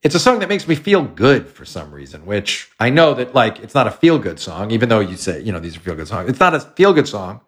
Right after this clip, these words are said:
But, like, how do you think about the difference between the memory you have creating the music, not that thing where you said you were on tour or whatever. Like, you know, there's this artistic impulse. You work your ass off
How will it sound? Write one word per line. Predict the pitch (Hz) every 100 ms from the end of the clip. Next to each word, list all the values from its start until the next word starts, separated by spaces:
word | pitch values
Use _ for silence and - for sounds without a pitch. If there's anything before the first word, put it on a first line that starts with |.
| _ _ _ _ _ _ _ _ - -
But, | 196 202
like, | 190 202 - _ _ _ _ _ _ _ -
how | 139 143
do | -
you | 330
think | - 233 226
about | 175 151 135 127 - -
the | 135 131
difference | - 151 165 -
between | 127 143 127
the |
memory | 120 120 147 170 175
you | 151 147
have | 135 131 113 - _ -
creating | - 123 131 147 131
the | 113
music, | 98 87 85
not | 147 165
that | 190
thing | - 123
where |
you | 120
said | 117 110
you |
were | 107
on | 104
tour | 101 110 110
or |
whatever. | 101 92 - _ _ _
Like, | 165 175
you | 226
know, | 180 151 - _
there's | - 185 190
this | 196 - _ _
artistic | 147 147 165 151 135 -
impulse. | 143 104 101 139 - - _ _ _ _ _
You | 90 120 160 175 185 165 - _ -
work | 131 139 - -
your | 127 120 -
ass | 123 127 127 -
off | 104 98 92